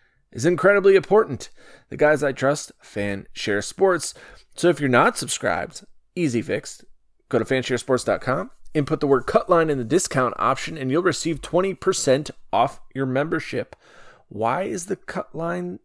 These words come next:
endorsing Fanshare Sports? Very simple. I am the guy who does the ownership at fansharesports dot com. We have the best ownership projections in the industry.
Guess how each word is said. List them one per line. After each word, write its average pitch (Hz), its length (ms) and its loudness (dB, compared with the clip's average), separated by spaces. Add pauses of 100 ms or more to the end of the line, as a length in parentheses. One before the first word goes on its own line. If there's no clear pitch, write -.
(140)
endorsing 175 640 0
Fanshare 196 480 2
Sports? - 460 2
Very 117 340 0
simple. 233 680 4 (500)
I 123 440 0 (260)
am 170 100 -2
the 240 120 4
guy - 360 -6 (300)
who 165 160 0
does 147 320 4
the 180 160 0
ownership 110 440 -4 (260)
at 104 160 -2
fansharesports 104 760 -8
dot 104 220 -6
com. - 300 -10
We 131 160 -6
have 135 180 -2
the 156 140 -4
best 123 520 0
ownership 120 440 -4
projections 113 640 -4 (100)
in 113 80 -6
the 110 100 -8
industry. 135 460 -8